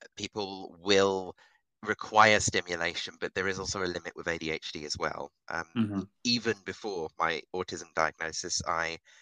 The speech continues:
Speaker 1: can recall a situation working for an employer who,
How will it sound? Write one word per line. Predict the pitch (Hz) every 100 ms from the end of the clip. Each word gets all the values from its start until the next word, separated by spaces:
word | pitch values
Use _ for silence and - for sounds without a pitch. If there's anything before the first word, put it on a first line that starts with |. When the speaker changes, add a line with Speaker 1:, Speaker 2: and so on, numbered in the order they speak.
| _ _ _ _ _ _ _ _ _ _ _
Speaker 1:
can | 113 92
recall | 92 101
a | 85 73
situation | 95 107 107 113 101 -
working | - 101 95 95 -
for | 98
an | 90
employer | 87 - 95 90
who, | 90 101